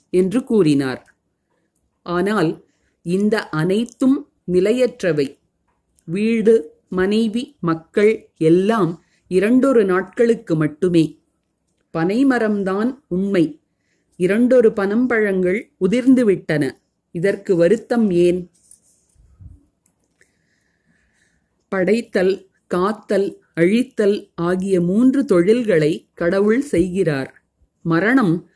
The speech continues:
சர்வ நிச்சயமான ஒன்று. பிரளய காலத்தில் எல்லாம் அழிந்துவிடும், எதுவும் மிஞ்சாது.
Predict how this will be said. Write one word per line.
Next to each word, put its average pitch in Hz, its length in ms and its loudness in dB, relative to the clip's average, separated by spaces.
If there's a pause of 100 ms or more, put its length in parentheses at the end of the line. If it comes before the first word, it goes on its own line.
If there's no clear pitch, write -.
(120)
சர்வ 202 460 -2
நிச்சயமான 220 880 0
ஒன்று. 165 560 0 (520)
பிரளய 220 480 0
காலத்தில் 190 840 -4 (160)
எல்லாம் 214 580 2
அழிந்துவிடும், 180 800 2 (280)
எதுவும் 214 560 0
மிஞ்சாது. 185 760 -2